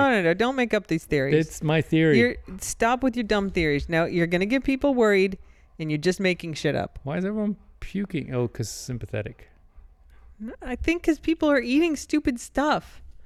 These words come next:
Speaker 1: You're
Speaker 2: All right.
Speaker 1: stupid.
Speaker 2: We're done with dog updates.
Speaker 1: Okay.
Speaker 2: I have two potential ramblings if we wanna do ramblings.
Speaker 1: I like it. Ramble on.
Speaker 2: Body modification enthusiast known as Human Satan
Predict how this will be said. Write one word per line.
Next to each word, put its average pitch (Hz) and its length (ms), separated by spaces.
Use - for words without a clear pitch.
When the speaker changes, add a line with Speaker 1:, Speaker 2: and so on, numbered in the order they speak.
Speaker 1:
You're 107 140
Speaker 2:
All 190 80
right. - 100
Speaker 1:
stupid. 113 380
Speaker 2:
We're 220 80
done 262 180
with 226 100
dog 165 220
updates. - 500
Speaker 1:
Okay. 113 260
Speaker 2:
I 226 100
have 262 260
two 415 280
potential 254 580
ramblings 170 800
if 170 120
we 185 100
wanna 170 240
do 160 200
ramblings. 135 560
Speaker 1:
I 135 220
like 135 380
it. 110 160
Ramble 147 400
on. 139 340
Speaker 2:
Body 302 360
modification 277 800
enthusiast 208 580
known 202 180
as 180 140
Human 269 400
Satan 233 480